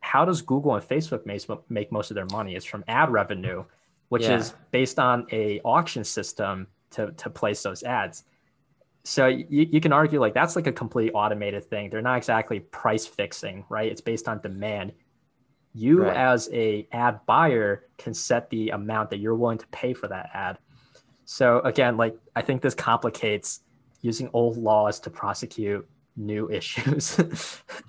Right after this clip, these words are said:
Speaker 1: I, I agree that it's concerning these companies are so big and so powerful. Again, it's, it's, it's insane that Microsoft is able to execute a more than twenty billion dollar deal with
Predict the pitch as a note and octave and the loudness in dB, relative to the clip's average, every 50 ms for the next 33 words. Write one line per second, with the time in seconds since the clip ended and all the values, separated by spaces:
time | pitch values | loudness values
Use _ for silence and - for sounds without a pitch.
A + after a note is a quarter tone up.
0 | - - - - - - A#2+ D#3+ - - - - - _ _ - B2 C#3 A#3+ C#4+ | -14 -14 -14 -8 0 4 4 4 4 2 -6 -20 -20 _ _ 0 0 2 2 2
1 | C#4+ D#3+ - - G#2 G#2 A2 B2+ D#3 F3+ F#3+ E3 - C3 A2+ G#2+ G2+ F#2+ F#2+ - | 0 0 -2 -4 -2 0 2 2 2 2 0 2 4 4 4 4 4 2 0 -2
2 | - _ _ _ _ _ - A#2+ A2 - - - - A#2 A2 - - - A2 G#2 | -6 _ _ _ _ _ -8 -8 -8 -8 -8 -8 -8 -6 -6 -6 -4 -2 0 0
3 | G#2 A2+ B2 C3 C3 B2 B2 A2 - - - - A2 - - A#2 G#2+ A2 G#2+ - | 0 0 -2 -4 -4 -4 -4 -6 -6 -8 -10 -10 -10 -10 -10 -10 -8 -8 -8 -6
4 | - B2+ G#2+ G2+ - - - - - - - G#2 G#2 A2+ A2+ A#2+ B2+ B2+ B2+ B2+ | -4 -4 -4 -4 -8 -10 -14 -14 -14 -8 -4 -2 0 2 2 2 2 2 2 0
5 | B2 - _ _ _ _ _ _ _ _ _ - G#2 G2+ A2 B2 B2+ B2 - A#2 | -2 -6 _ _ _ _ _ _ _ _ _ -6 -4 -2 -2 -2 -2 -4 -6 -10
6 | G#2+ G#2 - - - G#2+ G#2 - - - G2+ F#2+ G2+ G#2 A2+ - - C3 B2+ B2+ | -10 -10 -8 -6 -4 -4 -4 -4 -4 -4 -2 0 0 -2 -2 -2 -2 0 0 0
7 | C3 B2+ _ _ _ _ _ _ _ _ - - A#2+ B2 B2+ B2 A#2+ A#2+ A#2 - | 0 -2 _ _ _ _ _ _ _ _ -8 -8 -2 2 4 4 4 2 -2 -4
8 | - B2+ - - - - - B2+ A2+ - - - B2+ A#2 - B2 A#2 A#2 - - | -6 -6 -6 -6 -14 -8 -8 -8 -8 -8 -10 -8 -8 -6 -6 -6 -6 -6 -4 -2
9 | C3 C3+ C#3+ D#3 D#3+ D#3 D3+ B2 A2 A2 A2 A2 A2 B2 A#2 - - A#2 A2+ - | 0 2 4 4 4 4 4 2 2 2 0 0 0 -2 -4 -2 0 0 0 0
10 | B2 G2+ G#2+ G#2 G#2+ G#2+ A2 G#2+ - - A#2 A2 G#2 G#2 G2+ G2 G2+ - _ _ | -2 -6 -6 -6 -6 -6 -6 -8 -8 -8 -8 -8 -6 -6 -6 -8 -8 -10 _ _
11 | _ _ _ - B2+ - - - A#2+ - - - A#2+ A2+ A2+ A2+ - G#2+ G#2 G#2 | _ _ _ -8 -8 -8 -6 -10 -10 -8 -4 -4 -2 -2 -2 -2 -4 -6 -6 -6
12 | G2+ - _ _ _ _ _ _ _ _ _ _ _ _ _ - A#2 A2 A#2+ C#3+ | -8 -12 _ _ _ _ _ _ _ _ _ _ _ _ _ -6 0 4 6 6
13 | E3 D#3+ D#3+ C3+ - - - B2 B2+ B2+ A#2+ - A#2+ A2+ A2+ G#2+ G#2+ G#2 G2 G2+ | 8 6 4 2 2 -2 -2 0 0 0 -2 0 -2 -2 0 -2 -2 0 2 2
14 | G2+ G2+ F#2+ E2 - G2+ G2+ G2 G2 - | 2 2 0 -2 -6 -6 -6 -6 -6 -6